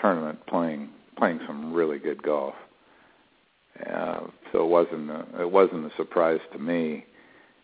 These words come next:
um, uh, to do that, even though it was my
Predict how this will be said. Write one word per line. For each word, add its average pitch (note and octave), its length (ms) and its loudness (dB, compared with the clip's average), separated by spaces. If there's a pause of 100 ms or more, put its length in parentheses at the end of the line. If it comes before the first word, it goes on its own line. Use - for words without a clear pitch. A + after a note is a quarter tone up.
(260)
um, D2+ 460 -12 (1120)
uh, C#2 280 -12 (960)
to F2+ 80 -2
do G2 220 4
that, D2 320 2 (220)
even D#2+ 260 -2
though E2 180 2
it D#2 80 -2
was - 80 -12
my D2 80 -6